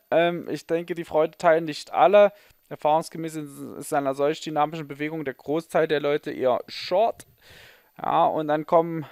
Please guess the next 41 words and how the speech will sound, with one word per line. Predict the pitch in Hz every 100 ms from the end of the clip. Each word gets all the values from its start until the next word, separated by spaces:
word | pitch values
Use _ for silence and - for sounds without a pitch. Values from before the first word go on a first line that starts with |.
| - -
bei | 139
den | 143
meisten, | 143 147 170 - 170 170 156 -
je | 147
nachdem | 143 147 147
wie | 147
ausgeprägt | - 156 175 190 170 -
die |
Bewegung | 160 156 156 156
ist, | 135 156 - _ - _ -
auch | 160
diese | 156 151
ganzen | 147 151 -
Anfängerfehler | - 175 196 208 190 175 - 170 170
rein. | 156 151 156 156 156 147
Ja, | 139 156 143
also | 143 139
so | 139 151 139
wirklich | 143 143 - - -
das, | - 147
was | - 147
man | 143 139
im | 127 135 -
ersten | - 165 - 151
Trading-Jahr, | - 170 175 170 160 - 156 160 151 160
wo |
jeder | 208 208 208
einfach | 156 185 190
mal | 180
durch | 160 180 190 180
muss, | 175 170 - - - _ _
im | - 202
Minus | 185 185 190 185 180 -
nachkaufen, | 175 165 165 - 160 147 151 175
nachlegen, | 175 175 175 170 160
nachlegen, | 160 160 165 165 156 156
nachlegen, | 170 185 185 170 160 151 156 156
Stop-Loss | - 156 147 170 170 -
schieben, | - 156 156
Stop-Loss | 151 147 147 143 -
rausnehmen. | 143 165 160 156 151